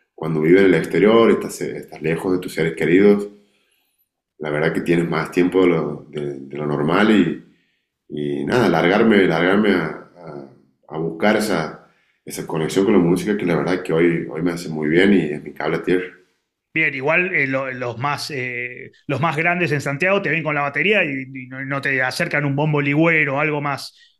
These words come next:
Speaker 2: eh, más autóctono, pero bueno, sos la, la versión dos punto cero de los, los manceros santiagueños, alguno de esos.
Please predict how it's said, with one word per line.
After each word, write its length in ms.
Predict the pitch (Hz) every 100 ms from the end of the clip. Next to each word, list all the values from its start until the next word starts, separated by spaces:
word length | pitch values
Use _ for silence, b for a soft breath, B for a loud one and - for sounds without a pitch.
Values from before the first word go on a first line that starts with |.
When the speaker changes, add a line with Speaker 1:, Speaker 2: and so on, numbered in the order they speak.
| -
Speaker 2:
eh, 100 | 127
más 200 | 143 143
autóctono, 540 | 135 185 175 185 165
pero 140 | 135 139
bueno, 140 | 127
sos 180 | - 131
la, 220 | 127 131
la 100 | 127
versión 300 | 123 120 151
dos 100 | 147 143
punto 260 | 143 139
cero 280 | 135 160 143
de 180 | 127 123
los, 300 | 120 120 120
los 160 | 127 120
manceros 480 | 127 117 151 131 117
santiagueños, 640 | 127 123 160 156 135 113
alguno 240 | 127 139
de 80 | 151
esos. 240 | 139 -